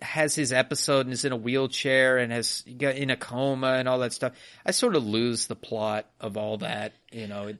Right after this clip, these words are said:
it just, it just doesn't resonate with me anymore at that point. So I'm not the hugest big Final Fantasy Seven fan. I beat it. I like it well enough. I think Cloud's a good character. I like the cast. As far as the,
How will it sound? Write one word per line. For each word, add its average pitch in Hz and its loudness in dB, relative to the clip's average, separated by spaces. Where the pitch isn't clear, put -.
it 123 -16
just, - -10
it 127 -10
just - -10
doesn't 110 -2
resonate 107 -4
with 104 -8
me 110 -4
anymore 104 -6
at 101 -8
that 104 -8
point. 104 -12
So - -4
I'm 202 -2
not 269 2
the 247 -4
hugest 196 -2
big 170 2
Final 170 6
Fantasy 156 0
Seven 151 2
fan. 143 2
I 131 6
beat 165 2
it. 170 2
I 131 2
like 135 0
it 131 0
well 135 0
enough. 131 -2
I 123 0
think 127 -6
Cloud's 120 -2
a 117 -4
good 107 -8
character. 127 0
I 110 0
like 113 -2
the 113 -6
cast. 113 2
As - 0
far 175 4
as 160 0
the, 143 -4